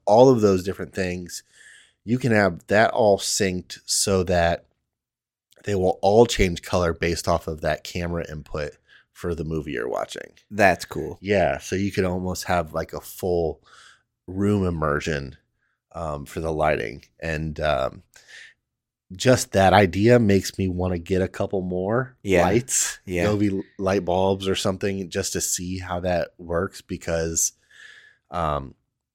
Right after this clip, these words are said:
Speaker 1: I really enjoy the lighting background. And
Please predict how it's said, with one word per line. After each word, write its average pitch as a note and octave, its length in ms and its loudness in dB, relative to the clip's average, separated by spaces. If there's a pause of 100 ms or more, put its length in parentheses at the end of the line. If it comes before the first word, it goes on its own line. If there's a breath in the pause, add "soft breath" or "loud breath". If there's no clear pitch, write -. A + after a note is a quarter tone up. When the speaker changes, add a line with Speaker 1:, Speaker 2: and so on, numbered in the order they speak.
(120)
Speaker 1:
I E2+ 120 -6
really F2+ 640 4
enjoy E2 400 0
the D#2+ 340 -6
lighting E2+ 400 -4
background. E2 580 -4
And C#3 340 0